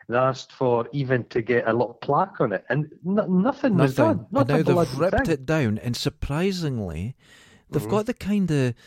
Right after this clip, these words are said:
Speaker 2: the, the country behind them going, "Yeah, fuck
Speaker 1: Yeah,
Speaker 2: it."
Speaker 1: there's, there's a lot of people cra-, going crazy about it, but the,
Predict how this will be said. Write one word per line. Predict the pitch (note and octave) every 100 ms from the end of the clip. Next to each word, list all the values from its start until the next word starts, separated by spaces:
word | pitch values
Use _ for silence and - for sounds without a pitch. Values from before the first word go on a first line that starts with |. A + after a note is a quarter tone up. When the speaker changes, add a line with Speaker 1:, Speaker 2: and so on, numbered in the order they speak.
| - _
Speaker 2:
the, | C3 C3+
the | C#3
country | - D#3 C#3
behind | C3+ A#2+ F3+ A#3+
them | D#3+ G#2+
going, | A2 C#3 C#3 G#2
"Yeah, | C#3 A3 G#3+
fuck | B2+ - - G3+
Speaker 1:
Yeah, | D4 D4
Speaker 2:
it." | A#3+ -
Speaker 1:
there's, | - F#3+ E3+
there's | G3
a | G#3+
lot | A3+ C#4+
of | -
people | G3 - D#3
cra-, | - C#3 D3
going | C3 B2
crazy | - C#3+ G3+ F#3+
about | A#2+ A2 A2
it, | G3
but | G#3+
the, | G#3+